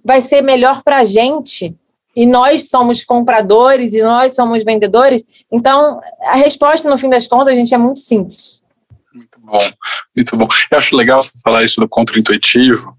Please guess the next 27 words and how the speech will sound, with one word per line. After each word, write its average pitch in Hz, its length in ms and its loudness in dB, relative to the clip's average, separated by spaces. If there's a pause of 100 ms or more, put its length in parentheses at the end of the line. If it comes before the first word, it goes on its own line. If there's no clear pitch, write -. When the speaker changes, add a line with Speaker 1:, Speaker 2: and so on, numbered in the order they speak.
Speaker 2:
e 113 40 0
justamente 120 540 0
é 123 40 0
uma 127 120 2
escadinha 117 540 -2
pra - 140 -8
pergunta 113 360 -2
que - 80 -4
eu 117 60 2
vou - 80 -2
fazer 120 200 2
agora, 107 340 0
que 143 80 -2
é - 20 2
a 143 40 -4
pergunta 147 280 -2
que - 80 -2
a 143 40 0
Bel 151 220 2
sempre 160 320 -6
faz, 135 200 0
eu 139 60 2
roubei 135 420 0
dela 120 220 2
hoje, - 360 -2 (260)
que 117 120 -2
é, 104 160 2